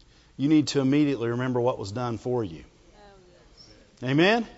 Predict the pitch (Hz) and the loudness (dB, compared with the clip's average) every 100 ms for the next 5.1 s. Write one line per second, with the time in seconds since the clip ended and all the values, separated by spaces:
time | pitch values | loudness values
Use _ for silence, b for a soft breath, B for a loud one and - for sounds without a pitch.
0 | B B 127 135 - 208 226 233 185 135 | B B -6 -4 0 2 2 2 2 2
1 | 202 196 - - 123 104 95 B B 123 | 2 2 0 -4 -4 -4 -6 B B 2
2 | 147 190 190 170 147 131 139 131 117 165 | 4 6 4 4 2 0 0 0 2 4
3 | 147 107 85 - - - b b b b | 4 4 -4 -10 -18 -20 b b b b
4 | b b b b b 110 135 127 131 156 | b b b b b 2 2 2 0 -2
5 | 120 | -4